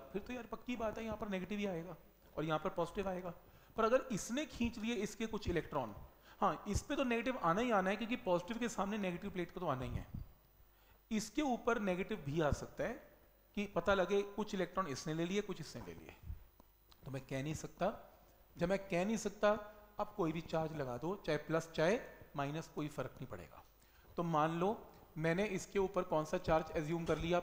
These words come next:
Plus, Q five, तो इसके ऊपर क्या हो जाएगा? माइनस क्यू फ़ाइव। ठीक है यहाँ तक? लेकिन कोई student कहे कि "मैं तो उल्टा करूँगा", हाँ, उल्टा कर लो, कोई फर्क नहीं पड़ेगा इसमें।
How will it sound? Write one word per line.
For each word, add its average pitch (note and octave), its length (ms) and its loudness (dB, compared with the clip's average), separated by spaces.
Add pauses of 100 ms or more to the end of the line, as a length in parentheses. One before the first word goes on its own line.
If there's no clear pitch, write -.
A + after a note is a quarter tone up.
(140)
Plus, G3 300 8 (800)
Q G3 180 2
five, E3+ 500 2 (300)
तो F#3 80 4
इसके F#3 360 2
ऊपर F3+ 300 2
क्या F3+ 180 2
हो F3 60 4
जाएगा? F3 340 4
माइनस D#3+ 680 2 (960)
क्यू B2+ 140 -4
फ़ाइव। - 240 -16 (1200)
ठीक E3+ 140 0
है F3 60 4
यहाँ F3 120 2
तक? F#3 160 -4 (840)
लेकिन E3+ 240 2
कोई F#3 180 4
student F#3 360 0
कहे F3+ 140 4
कि F#3+ 100 0
"मैं F#3 80 2
तो F#3+ 60 0
उल्टा F3+ 240 4
करूँगा", F#3 500 2
हाँ, F#3+ 140 2
उल्टा F3 320 2
कर E3+ 180 0
लो, E3 100 -2
कोई D#3 180 -2
फर्क C3+ 280 -6
नहीं B2 80 -8
पड़ेगा G2 320 -8
इसमें। - 300 -16